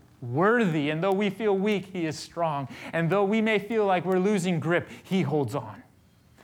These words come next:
And though we may feel knocked down, he rises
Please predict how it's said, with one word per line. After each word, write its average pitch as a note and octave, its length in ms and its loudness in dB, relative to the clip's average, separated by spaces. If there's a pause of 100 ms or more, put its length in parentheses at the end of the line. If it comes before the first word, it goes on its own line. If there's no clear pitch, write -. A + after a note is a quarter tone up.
(200)
And F3 160 4
though G3+ 140 4
we A3 140 2
may G#3+ 180 2
feel G3+ 220 0
knocked F#3+ 360 2
down, D#3 260 2
he D#3+ 220 -2
rises B2 720 -4